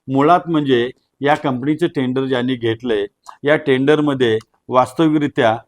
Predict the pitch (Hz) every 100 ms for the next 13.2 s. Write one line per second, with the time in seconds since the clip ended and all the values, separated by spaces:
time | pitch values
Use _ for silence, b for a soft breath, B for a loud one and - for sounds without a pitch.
0 | _ _ 147 156 185 190 147 139 156 156
1 | 156 151 131 - 143 135 131 117 139 131
2 | 117 120 98 _ _ b b - 131 143
3 | 170 196 170 135 147 135 - 156 - -
4 | 160 - 147 120 135 _ _ _ 165 143
5 | 127 - - 127 156 147 123 117 147 151
6 | 127 123 - 139 135 131 147 143 143 147
7 | 135 147 170 156 127 127 139 147 - _
8 | 127 131 147 151 156 131 120 131 - -
9 | _ _ _ 131 127 143 - 131 151 156
10 | 127 117 - _ _ _ - 156 123 117
11 | - 170 156 175 143 127 143 147 127 151
12 | 135 135 165 156 143 120 113 135 151 170
13 | - -